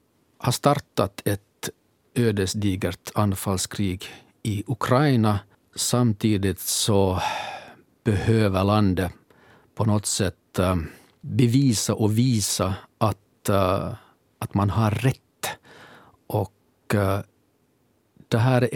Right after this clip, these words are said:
ett sätt att, eh, försöka övertyga en, eh, publik i utlandet om just det att, eh,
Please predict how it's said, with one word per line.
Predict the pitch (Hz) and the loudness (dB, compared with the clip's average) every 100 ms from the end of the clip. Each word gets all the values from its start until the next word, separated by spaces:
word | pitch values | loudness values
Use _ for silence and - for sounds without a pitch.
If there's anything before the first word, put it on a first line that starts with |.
| 135 | -2
ett | - | -2
sätt | - - 113 - _ - | -6 -2 -2 -4 _ -8
att, | - 98 - _ _ - | -2 -2 -4 _ _ -2
eh, | 95 87 87 87 - _ _ _ _ _ _ - - - _ _ _ _ _ _ _ _ | 0 0 -2 -6 -18 _ _ _ _ _ _ -10 -10 -10 _ _ _ _ _ _ _ _
försöka | - - 117 | -8 -4 -2
övertyga | - 147 135 101 101 101 101 - - - - _ _ | 2 2 2 0 -2 0 -2 -4 -20 -20 -20 _ _
en, | - 107 98 95 92 92 | -2 0 2 0 0 -2
eh, | 92 101 110 101 | -2 -4 -6 -2
publik | - 110 117 101 92 - - - | -2 2 2 0 -2 -10 -12 -10
i | - 110 110 | -4 0 0
utlandet | 98 - 98 90 90 90 - _ - - _ _ | 0 -2 0 0 -2 -6 -10 _ -20 -20 _ _
om | - 110 101 | 0 2 4
just | 98 101 - | 2 0 -2
det | 110 104 92 - | 0 0 0 -4
att, | 101 - _ _ - | -6 -8 _ _ -4
eh, | 95 92 92 101 101 101 | -2 0 -2 -2 -4 -6